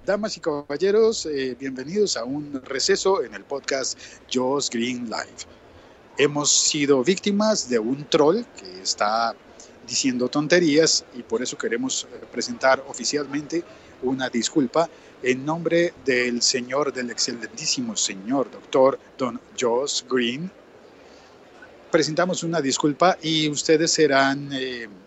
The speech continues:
serán premiados por su paciencia con seis episodios más de Josh Green Live, totalmente serios y sin trolls. Esos episodios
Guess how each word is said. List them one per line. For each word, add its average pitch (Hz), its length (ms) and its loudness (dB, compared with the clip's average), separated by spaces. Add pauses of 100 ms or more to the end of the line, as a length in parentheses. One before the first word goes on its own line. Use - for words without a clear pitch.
(200)
serán 131 380 -2
premiados 123 680 -2
por 127 180 -6
su 156 120 -4
paciencia 175 600 2 (560)
con 147 460 4
seis - 500 0
episodios 131 880 -2
más 185 460 -2 (260)
de 135 280 -2 (120)
Josh 123 320 -4
Green 151 340 -4
Live, 123 300 2 (320)
totalmente 185 560 2
serios 165 640 4 (520)
y 170 360 0
sin 214 460 4
trolls. 139 680 2 (840)
Esos 165 300 2
episodios 180 720 4